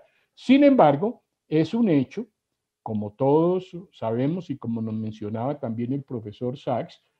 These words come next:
que en un plazo relativamente corto,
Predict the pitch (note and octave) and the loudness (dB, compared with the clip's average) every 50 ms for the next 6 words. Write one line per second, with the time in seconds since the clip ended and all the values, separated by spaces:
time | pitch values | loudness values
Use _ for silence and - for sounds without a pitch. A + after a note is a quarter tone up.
0 | _ _ _ _ _ - D#3 D3+ D#3+ F3+ G#3 A#3+ C4+ C4+ C4 - _ _ _ _ | _ _ _ _ _ -2 0 0 2 2 2 2 0 0 -2 -6 _ _ _ _
1 | _ _ _ _ _ _ _ _ _ _ - A#3+ A#3 G3+ F#3 - - F#3 F#3 F#3+ | _ _ _ _ _ _ _ _ _ _ 4 6 6 6 6 4 0 -6 -10 -10
2 | _ _ _ _ _ _ _ - C#3+ C#3+ C#3+ C3 C3 B2+ B2 - E3+ F3 F#3 F#3 | _ _ _ _ _ _ _ -12 -6 -4 -2 -2 0 -2 -2 -2 0 2 2 2
3 | F#3 F#3 F#3 F3+ E3+ - G3 G3 - E3 D3 C#3 C#3 - - F#3 G#3 - | 2 0 -4 -6 -6 -6 -8 -4 -2 -2 -2 -2 -2 -6 -12 -14 -14 -16